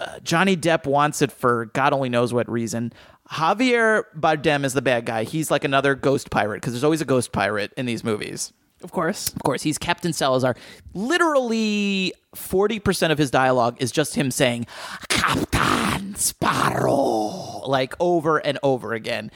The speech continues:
Speaker 1: while black goo comes out of his mouth. He looks, remember, like, Danny DeVito as the Penguin had always had, like, black goo coming out of his
Speaker 2: Yep,
Speaker 1: mouth?
Speaker 2: yep.
Speaker 1: They, like, it was like they found the black goo from Batman Returns and just, just spit it out, Javier Bardem. Just do, do that.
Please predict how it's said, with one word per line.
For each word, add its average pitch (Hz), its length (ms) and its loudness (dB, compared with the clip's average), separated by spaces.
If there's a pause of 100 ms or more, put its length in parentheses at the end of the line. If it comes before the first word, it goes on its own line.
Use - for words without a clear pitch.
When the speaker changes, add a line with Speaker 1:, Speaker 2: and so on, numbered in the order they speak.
(220)
Speaker 1:
while 127 200 2
black 135 560 0 (180)
goo 135 400 2
comes - 240 -2
out 120 140 2
of 117 60 0
his 117 120 -2
mouth. 117 220 0
He 170 80 0
looks, 220 240 -2 (260)
remember, 302 300 2
like, 262 300 2 (300)
Danny 170 240 2
DeVito 151 380 4
as 139 80 0
the 123 80 -2
Penguin 131 720 0
had 151 160 -4
always 147 240 2
had, 131 160 -2
like, 120 180 -6
black 120 320 -4
goo 135 140 0
coming 123 260 -2
out 117 80 0
of 117 80 -6
his 120 100 -8
Speaker 2:
Yep, 233 140 0
Speaker 1:
mouth? 113 220 -2
Speaker 2:
yep. 269 160 -2 (160)
Speaker 1:
They, 175 100 2
like, 151 220 2
it 180 80 2
was 156 100 -2
like 165 160 0
they 160 140 0
found 165 400 2
the 147 60 2
black 139 280 0
goo 131 180 2
from 120 200 0
Batman 117 320 0
Returns 117 420 -2
and 104 280 -8 (440)
just, - 320 -6
just - 180 -4
spit - 220 0
it 156 80 2
out, 139 180 2
Javier 120 300 2
Bardem. 101 480 -2 (400)
Just - 360 -2
do, 147 340 2
do 143 240 2
that. 113 320 0